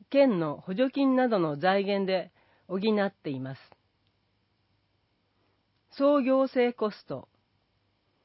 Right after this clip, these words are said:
単体、五百五十八億円。連結、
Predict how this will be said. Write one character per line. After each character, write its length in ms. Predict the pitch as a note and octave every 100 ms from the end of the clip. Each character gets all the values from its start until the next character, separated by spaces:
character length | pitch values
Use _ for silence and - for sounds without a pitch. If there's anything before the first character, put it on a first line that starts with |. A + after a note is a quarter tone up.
| _ _
単 280 | - A#3 B3
体、 420 | - G#3+ G3+ F3+ _ _ _ _ _ -
五 100 | F#3
百 380 | A#3 C4+ C4 A#3
五 160 | A3+
十 220 | G#3 A3+ A#3
八 360 | E3+ - F#3
億 280 | F3+ - E3
円。 280 | D3+ C#3 D#3 _ _ _ _ _ _ _ _ _
連 280 | F#3+ B3 C4+
結、 480 | B3 A3+ - G3